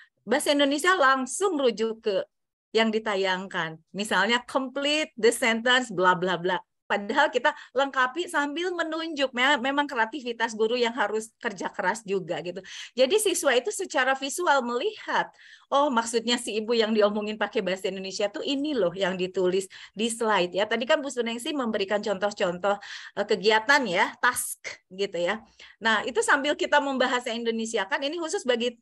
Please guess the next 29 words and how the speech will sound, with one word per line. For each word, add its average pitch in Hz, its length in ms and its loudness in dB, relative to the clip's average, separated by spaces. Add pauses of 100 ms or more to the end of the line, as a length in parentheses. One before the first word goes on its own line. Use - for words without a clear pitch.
(140)
teman-teman 226 480 -2
yang 240 160 0
mempunyai 208 400 -4
siswanya 220 640 0 (320)
tidak 226 320 4
bisa 233 160 2
berbahasa 240 480 4
Inggris, 262 240 2
terutama 247 400 2
dalam 240 320 0
hal 208 160 2
instruksi 233 480 -4
yang 185 160 -2
akhirnya 208 320 -2
melongo 226 560 2
gitu 175 240 -8
ya. 160 160 -2 (560)
Lalu 285 320 4
yang 262 160 2
kedua, 240 560 4 (160)
eh, 196 480 -2
mengenai 226 880 0
tadi, 285 400 2 (560)
eh, 226 220 2 (1120)
scaffolding 294 880 0
yang 190 240 -2
Pak - 400 -8
Farzi 185 320 -2
katakan, 190 480 -4